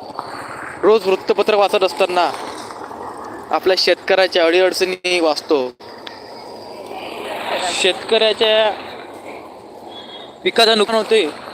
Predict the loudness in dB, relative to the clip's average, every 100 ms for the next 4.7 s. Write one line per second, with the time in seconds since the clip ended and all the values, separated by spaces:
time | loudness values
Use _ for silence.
0 | -16 -18 -20 -20 -20 0 2 6 4 4
1 | 4 4 2 2 2 2 -4 -18 -20 -20
2 | -20 -20 -20 -20 -20 -16 -2 0 2 2
3 | 2 2 2 2 0 0 2 4 4 4
4 | 4 4 4 2 -4 0 2